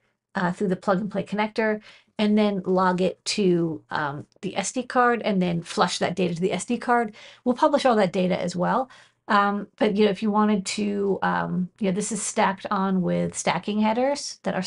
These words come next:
soldered in. You can add, um, you know, a battery, um, connector if you'd like. You know, I think, uh, we stock one from, uh, Pimoroni that allows you to run a Pico off of a lipo battery that can then be recharged. Um, so you can take it for,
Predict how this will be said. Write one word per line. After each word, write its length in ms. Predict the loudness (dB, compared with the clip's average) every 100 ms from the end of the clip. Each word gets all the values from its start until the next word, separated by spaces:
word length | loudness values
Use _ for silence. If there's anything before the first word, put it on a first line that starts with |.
| -2
soldered 280 | 0 0 0
in. 160 | -2 -6 -14 -20 -20 _
You 120 | 0
can 160 | 2 0
add, 500 | 0 0 0 -2 -4 -6
um, 340 | -4 -4 -4 -4
you 60 |
know, 80 | -4
a 40 | 0 2
battery, 540 | 2 2 0 -4 -6 _ _ _ -10
um, 260 | -4 -2 -4
connector 640 | -4 -4 -4 -2 -2 -2 -6 _ _ _ _
if 140 | -10 -4
you'd 160 | 0
like. 280 | 2 2 0
You 60 | 0
know, 160 | 0
I 80 | -2
think, 280 | -4 -4 -4
uh, 160 | -2 -2
we 120 | -4
stock 340 | -4 -4 -2
one 180 | -2 -2
from, 400 | -2 -2 0 0 -2 -12 -20 -8
uh, 180 | -2 0
Pimoroni 720 | 2 2 4 4 4 2 0
that 160 | -2 -2
allows 400 | -2 0 -2 0
you 60 | -2 -2
to 260 | -4 -4 -6
run 460 | -4 0 2 2 0 _ _ _ _
a 80 | -8
Pico 340 | -4 -2 0 0
off 160 | -2 -6
of 160 | -8 -2
a 380 | 0 0 0 -2 0
lipo 280 | 0 2 0
battery 320 | 2 2 2
that 160 | 0 0
can 100 | 0
then 140 | 0
be 100 | -2
recharged. 720 | -4 -2 2 4 4 -2 -10 _ _ _ _ _ 0
Um, 320 | 2 4 2
so 140 | -2 -6
you 40 |
can 100 | -2
take 100 | -2
it 60 | -2
for, 120 | -2